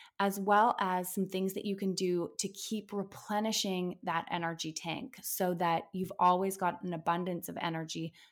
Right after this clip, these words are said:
to pull from when you need it. All right, let's start with some of the things that can really drain your energy. And I'm not just talking about junk food or staying up too late. I'm talking about those bigger things. So the first one, if you are struggling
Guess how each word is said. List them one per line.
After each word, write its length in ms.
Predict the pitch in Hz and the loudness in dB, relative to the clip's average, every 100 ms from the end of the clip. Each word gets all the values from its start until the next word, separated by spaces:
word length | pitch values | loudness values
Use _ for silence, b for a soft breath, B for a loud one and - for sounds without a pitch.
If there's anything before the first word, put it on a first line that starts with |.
| B | B
to 100 | - | -6
pull 300 | 202 - 202 | -6 4 4
from 400 | 196 190 175 175 - | 4 2 2 2 -6
when 220 | - 165 | -4 -2
you 100 | 165 | -2
need 160 | 160 156 | -2 -6
it. 80 | - - _ - | -10 -16 _ 0
All 60 | 196 | 2
right, 180 | 165 | 2
let's 280 | 196 240 262 | 2 2 2
start 240 | - 320 339 | 2 2 2
with 80 | |
some 200 | 339 262 | 2 4
of 60 | 247 | 4
the 100 | 220 | 2
things 300 | 220 190 180 | 0 -2 -2
that 140 | 185 185 | -4 -4
can 220 | 196 180 | -2 2
really 320 | 202 208 214 | 2 2 0
drain 800 | 165 170 165 165 165 160 165 160 | -2 -8 -2 0 0 0 -2 -4
your 220 | - 175 - | -4 -4 -2
energy. 640 | 165 123 101 - 64 55 - | -4 -4 -6 -6 -8 -10 -6
And 160 | 180 180 | -2 2
I'm 160 | 220 | 6
not 220 | 277 302 | 6 6
just 220 | 294 277 - | 2 -4 2
talking 380 | 220 214 202 | 4 4 0
about 440 | 190 185 170 - - | 4 6 4 4 -4
junk 320 | 170 156 160 | -2 -2 -4
food 540 | - 165 160 156 156 | -4 -2 0 0 0
or 80 | 165 | -2
staying 420 | 170 - 175 180 | -4 -2 0 0
up 220 | 170 - - | 0 -2 -6
too 160 | 185 | -4
late. 320 | 170 147 147 - | -4 -4 -6 -6
I'm 140 | 180 | -6
talking 420 | 185 185 220 214 | -6 -6 -4 -2
about 320 | 202 185 175 | 0 2 0
those 220 | - 170 - | -2 -6 -8
bigger 480 | - 170 165 170 | -2 -2 0 -4
things. 640 | 165 - 64 - - - - | -4 -10 -12 -12 -12 -14 -8
So 460 | - 269 247 240 - | 0 6 6 6 0
the 140 | 233 | -2
first 480 | 262 - 285 302 - | -2 2 2 2 0
one, 220 | 220 180 | 2 2
if 260 | 180 202 202 | 2 -2 -2
you 160 | 233 269 | -2 2
are 160 | 302 | 2
struggling 840 | 294 - 196 175 175 165 165 160 | 0 -2 0 0 0 0 0 -2